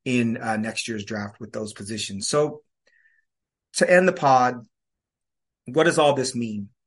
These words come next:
as far as, um, the Mariners system and as far as what they can do, uh, to trade, to find a bat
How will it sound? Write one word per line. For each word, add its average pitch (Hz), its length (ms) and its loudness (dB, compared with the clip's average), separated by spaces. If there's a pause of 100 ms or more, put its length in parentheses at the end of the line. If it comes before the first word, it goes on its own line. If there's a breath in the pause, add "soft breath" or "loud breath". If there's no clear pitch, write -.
(200)
as 123 180 -4
far 131 480 2
as, 117 720 -4
um, 104 560 -4 (180)
the 113 80 -6
Mariners 127 420 0
system 120 500 -4
and 117 100 -8
as 110 120 -10
far 117 280 -2
as 107 340 -4 (400)
what 123 260 -2
they 123 100 -2
can 117 160 -6
do, 113 460 -2
uh, 107 240 -10
to 107 120 -12
trade, 104 500 -8 (960 soft breath)
to 113 100 -4
find 117 280 -4
a 107 60 -6
bat 104 440 -8